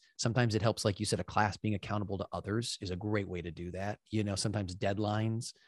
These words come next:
uh, Corbin and I were even talking about sometimes either rewards or almost like a punishment,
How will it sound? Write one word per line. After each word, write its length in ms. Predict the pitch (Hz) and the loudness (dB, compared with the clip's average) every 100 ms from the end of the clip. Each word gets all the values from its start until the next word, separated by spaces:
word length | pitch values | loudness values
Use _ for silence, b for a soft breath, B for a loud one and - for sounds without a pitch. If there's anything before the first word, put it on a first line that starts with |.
| B B - | B B -2
uh, 160 | 85 85 | 0 0
Corbin 320 | - 131 120 | 8 8 8
and 80 | 113 | 6
I 60 | |
were 80 | 107 | 4
even 160 | 104 104 | 2 4
talking 240 | 110 101 | 4 4
about 180 | 101 98 | 2 2
sometimes 320 | 127 135 123 | 2 2 4
either 200 | 131 110 | 4 4
rewards 500 | 104 101 104 120 127 | 4 4 6 6 6
or 120 | - 107 | 4 2
almost 200 | 107 107 | 2 0
like 80 | |
a 40 | - | -2
punishment, 720 | - 110 - 156 143 165 - | 2 4 6 8 8 8 6